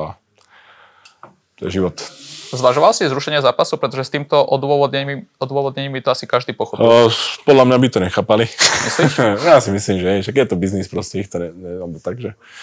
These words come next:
Speaker 1: nemuselo by ich to zaujímať, že čo sa takto deje, ale ako rozmýšľal som nad tým a potom som si povedal, že idem do toho.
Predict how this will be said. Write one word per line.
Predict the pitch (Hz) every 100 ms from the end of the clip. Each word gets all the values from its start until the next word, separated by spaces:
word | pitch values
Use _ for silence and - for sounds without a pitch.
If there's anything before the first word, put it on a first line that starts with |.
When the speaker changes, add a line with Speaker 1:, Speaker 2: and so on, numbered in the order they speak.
| - - - - - - - _ -
Speaker 1:
nemuselo | 90 87 87 87
by | 90
ich |
to | - 92
zaujímať, | 92 95 95 90
že | 90 98
čo |
sa | 95
takto | 95 98 95
deje, | 95 104
ale | 95 92 87 _ _ _
ako | - 120
rozmýšľal | 113 95 95 90
som | 92 87
nad | 90
tým | - 90
a | 90
potom | 95 - 92
som |
si | 87
povedal, | - 98 87 85
že | 85 80 _ _ _ _ _ _ _ _ _ _ _ _ 104
idem | 92
do | 85
toho. | 85 87 85